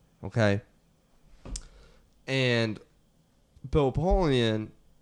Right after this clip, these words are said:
ended up going to Carolina for a bit. Set some awesome shit up over there. Okay?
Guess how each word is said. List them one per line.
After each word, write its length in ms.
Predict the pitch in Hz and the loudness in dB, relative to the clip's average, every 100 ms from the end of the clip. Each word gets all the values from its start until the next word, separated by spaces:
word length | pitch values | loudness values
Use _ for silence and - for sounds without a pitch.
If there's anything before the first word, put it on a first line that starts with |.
| _ _ _ _ _ _ - | _ _ _ _ _ _ -2
ended 200 | 160 151 | 0 0
up 140 | 123 | 0
going 220 | 131 135 | -2 -2
to 60 | 135 | -2
Carolina 600 | 123 127 135 110 110 135 147 - - _ _ _ _ _ | -2 -2 -2 -6 -6 -10 -14 -20 -20 _ _ _ _ _
for 160 | - 104 | -10 -10
a 40 | |
bit. 300 | 98 98 104 - _ _ _ _ _ _ _ _ _ _ | -8 -8 -10 -14 _ _ _ _ _ _ _ _ _ _
Set 220 | - 113 | -10 -8
some 160 | 117 | -8
awesome 380 | 92 104 104 110 | -6 -6 -6 -8
shit 240 | 104 107 98 | -6 -4 -4
up 180 | 98 | -4
over 220 | 98 95 95 | -4 -6 -4
there. 320 | 95 98 123 _ _ _ _ - | -6 -6 -8 _ _ _ _ -20
Okay? 340 | 107 101 104 | -10 -6 -6